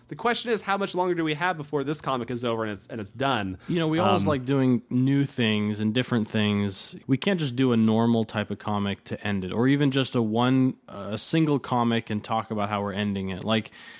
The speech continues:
Speaker 2: our, so our new thing this time was a story arc, first of all,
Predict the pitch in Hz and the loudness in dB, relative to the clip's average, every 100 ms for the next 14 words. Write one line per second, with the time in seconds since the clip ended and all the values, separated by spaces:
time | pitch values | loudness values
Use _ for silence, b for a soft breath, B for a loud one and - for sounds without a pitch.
0 | B - 120 - 151 143 165 196 - 151 | B -2 0 2 2 2 2 2 2 2
1 | 135 139 - 123 113 107 107 104 101 - | 2 0 -2 0 2 2 0 0 -4 -10
2 | b b b _ 110 - - 127 127 101 | b b b _ -4 -2 0 2 2 0
3 | 90 104 - 104 - 98 95 90 92 101 | -2 -4 -4 -4 -4 -4 -2 0 0 -4